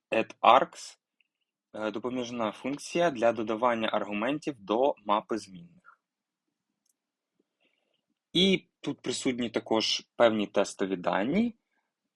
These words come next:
список базових функцій, таких як там додавання, множення, ділення і так далі.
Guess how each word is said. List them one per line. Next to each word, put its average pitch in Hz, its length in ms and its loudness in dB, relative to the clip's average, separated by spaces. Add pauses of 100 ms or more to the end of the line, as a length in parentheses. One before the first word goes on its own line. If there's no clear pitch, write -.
(100)
список - 720 0
базових 101 540 4
функцій, 139 720 -4 (220)
таких 101 240 -4
як 90 120 -6
там 87 180 -4
додавання, 135 560 2
множення, 110 800 0
ділення 107 640 2
і 101 60 -4
так 95 200 0
далі. 90 340 -2